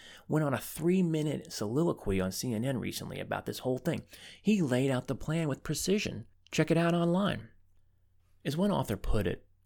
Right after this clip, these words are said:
"We appear to be headed towards a dystopian future in which there will essentially be two classes of people.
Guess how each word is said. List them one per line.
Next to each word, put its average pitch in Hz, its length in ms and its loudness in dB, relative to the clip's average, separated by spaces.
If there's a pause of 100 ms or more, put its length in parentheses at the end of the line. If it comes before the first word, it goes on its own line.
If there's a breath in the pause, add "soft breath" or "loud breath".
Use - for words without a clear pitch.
(140)
"We 190 200 6
appear 139 400 -2
to 127 80 0
be 98 140 0
headed 120 380 -2
towards 104 320 2
a 98 60 -2
dystopian 120 720 -2
future 113 480 -4 (260 loud breath)
in 127 100 0
which 131 160 0
there 143 140 0
will 139 140 2
essentially 135 500 -2
be 104 140 0
two - 220 -2
classes 110 420 -2
of 113 100 -4
people. - 420 -8